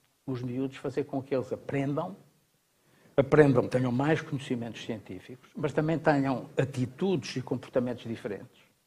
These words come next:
e, e, e que assentem isto em valores.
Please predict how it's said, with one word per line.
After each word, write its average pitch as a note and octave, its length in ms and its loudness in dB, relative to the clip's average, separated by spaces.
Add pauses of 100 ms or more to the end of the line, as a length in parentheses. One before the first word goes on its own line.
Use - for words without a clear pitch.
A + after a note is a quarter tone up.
(640)
e, D3 560 4
e, D#3 40 0
e C#3+ 40 2
que E3+ 120 2
assentem F#3 480 2
isto F#3+ 140 -2
em G#3+ 80 2
valores. A3 460 0